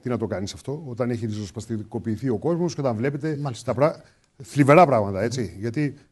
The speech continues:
Speaker 1: ο ξυλοδαρμός του ήταν ένα θλιβερό γεγονός.
Speaker 2: Μάλιστα.
Speaker 1: Πραγματικά.
Speaker 2: Τώρα, τι, επειδή πρέπει να κλείσουμε, τι επόμενο βήμα; Έχετε κάποια εκδήλωση, προγραμματίζετε
Speaker 1: Όχι,
Speaker 2: κάτι;
Speaker 1: δεν έχω προγραμματίσει κάτι
Speaker 2: Ακόμα
Speaker 1: συγκεκριμένο.
Speaker 2: τώρα
Speaker 1: Το
Speaker 2: τα
Speaker 1: επόμενο
Speaker 2: βάζετε
Speaker 1: βήμα
Speaker 2: στις
Speaker 1: είναι ότι
Speaker 2: τάσεις,
Speaker 1: σιγά
Speaker 2: ναι.
Speaker 1: σιγά θα βγαίνει το πρόγραμμα στον αέρα. Αλλά
Speaker 2: Μάλιστα.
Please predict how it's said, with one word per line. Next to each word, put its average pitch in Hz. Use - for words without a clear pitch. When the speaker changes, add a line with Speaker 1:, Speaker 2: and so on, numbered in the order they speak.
Speaker 1:
ο 113
ξυλοδαρμός 123
του 147
ήταν 175
ένα 170
θλιβερό 120
γεγονός. 92
Speaker 2:
Μάλιστα. 127
Speaker 1:
Πραγματικά. 95
Speaker 2:
Τώρα, 160
τι, 190
επειδή 147
πρέπει 156
να 151
κλείσουμε, 170
τι 165
επόμενο 165
βήμα; 214
Έχετε 139
κάποια 139
εκδήλωση, 143
προγραμματίζετε 131
Speaker 1:
Όχι, 139
Speaker 2:
κάτι; -
Speaker 1:
δεν 143
έχω 131
προγραμματίσει 117
κάτι 120
Speaker 2:
Ακόμα 175
Speaker 1:
συγκεκριμένο. 180
Speaker 2:
τώρα 156
Speaker 1:
Το 156
Speaker 2:
τα 147
Speaker 1:
επόμενο 151
Speaker 2:
βάζετε 143
Speaker 1:
βήμα 160
Speaker 2:
στις 143
Speaker 1:
είναι 190
ότι 180
Speaker 2:
τάσεις, 170
Speaker 1:
σιγά 135
Speaker 2:
ναι. 147
Speaker 1:
σιγά 156
θα 151
βγαίνει 147
το 131
πρόγραμμα 135
στον 110
αέρα. 123
Αλλά 175
Speaker 2:
Μάλιστα. 156